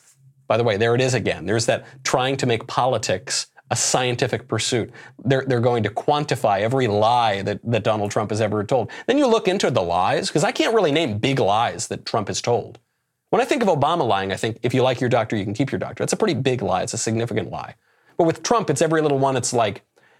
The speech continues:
"I had breakfast this morning." It's f-, fact check, seven Pinocchios. "Trump only had coffee this morning," you know, or, or,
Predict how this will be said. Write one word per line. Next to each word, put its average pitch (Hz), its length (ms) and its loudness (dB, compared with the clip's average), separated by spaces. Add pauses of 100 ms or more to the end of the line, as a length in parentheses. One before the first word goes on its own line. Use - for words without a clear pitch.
(260)
"I 170 200 2
had 165 200 2
breakfast 160 480 0
this - 200 0
morning." 98 480 0
It's - 120 -16 (300)
f-, - 320 -12
fact - 360 0
check, 135 280 0
seven 170 380 2
Pinocchios. 123 840 0 (520)
"Trump 196 280 2
only 139 220 2
had 180 200 0
coffee 196 360 0
this 90 220 -4
morning," 85 380 -4
you 113 80 0
know, 113 200 2
or, 107 200 0 (220)
or, 120 320 2